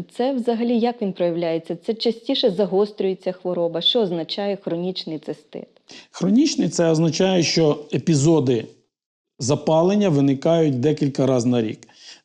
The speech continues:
Speaker 2: То це може бути два рази на рік, тричі, тричі на рік. І, відповідно, жінка знову стикається з тими самими симптомами, які турбують, турбували її при появі гострого епізоду.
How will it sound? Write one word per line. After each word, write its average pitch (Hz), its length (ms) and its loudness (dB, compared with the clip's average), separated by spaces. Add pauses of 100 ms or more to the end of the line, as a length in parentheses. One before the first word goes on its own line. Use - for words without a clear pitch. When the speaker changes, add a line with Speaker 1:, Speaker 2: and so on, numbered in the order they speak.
Speaker 2:
То 151 120 2
це 160 140 0
може 151 260 4
бути 143 320 4
два 170 560 0
рази 131 340 0
на 131 160 2
рік, 170 220 0
тричі, 139 640 -2
тричі 160 380 2
на 143 160 4
рік. 139 280 -2 (440)
І, 143 240 -2
відповідно, 202 840 0
жінка 202 380 2
знову 190 280 2
стикається 175 600 0
з - 60 -6
тими 175 260 0
самими 165 420 2
симптомами, 135 680 0 (360)
які 143 360 0
турбують, 139 680 2
турбували 139 600 4
її 127 260 2 (300)
при 135 160 0
появі 131 640 2 (100)
гострого 185 500 0
епізоду. 185 480 0